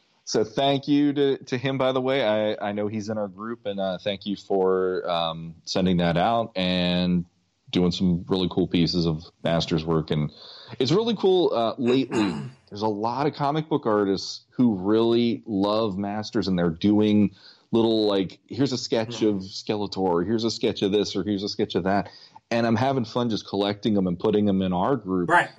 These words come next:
Speaker 1: just to show the love of, you know, "Eh, look at this artist. He doesn't drawing Masters for a living, but he's drawing Masters."
Speaker 2: Yeah.
Speaker 1: That's cool, you know, and
Speaker 2: Spe-
Speaker 1: they're, they're definitely out there. There's a love for
Speaker 2: Speaking
Speaker 1: it.
Speaker 2: of drawing Masters,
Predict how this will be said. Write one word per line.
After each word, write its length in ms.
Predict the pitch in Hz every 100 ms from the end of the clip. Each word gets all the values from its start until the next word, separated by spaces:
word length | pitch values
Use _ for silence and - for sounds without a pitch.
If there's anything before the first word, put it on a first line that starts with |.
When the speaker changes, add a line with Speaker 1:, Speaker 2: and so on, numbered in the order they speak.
| -
Speaker 1:
just 220 | 113 -
to 60 |
show 320 | 101 - 101 92
the 100 | 90
love 360 | 95 92 92
of, 180 | 95 82 85
you 100 | 104
know, 240 | 92 87 - - _
"Eh, 220 | 82 - -
look 220 | 139 127
at 80 | 143
this 180 | 165 147
artist. 520 | 113 92 85 - - _
He 140 | 139 147
doesn't 320 | 139 131 120
drawing 480 | 95 113 175 185 123
Masters 500 | 113 104 - 110 -
for 200 | - 104
a 60 |
living, 300 | 101 98 98 - _
but 100 | 143
he's 140 | 110 101
drawing 340 | 135 123 92
Masters." 540 | 120 131 107 - - -
Speaker 2:
Yeah. 120 | -
Speaker 1:
That's 180 | - -
cool, 560 | - 170 123 73 - 64
you 60 |
know, 280 | 85 90 98
and 160 | 92 85
Speaker 2:
Spe- 320 | - 202 240 - _ -
Speaker 1:
they're, 240 | 107 117
they're 140 | 113
definitely 800 | - 120 127 123 101 110 107 101
out 240 | 92 95 -
there. 320 | 69 62 76 -
There's 120 | 85
a 40 |
love 200 | 85 92 101
for 40 |
Speaker 2:
Speaking 300 | - - 131
Speaker 1:
it. 40 |
Speaker 2:
of 140 | 113 104
drawing 580 | 135 127 127 113 107 104
Masters, 1120 | 117 127 120 - - 87 - _ - - -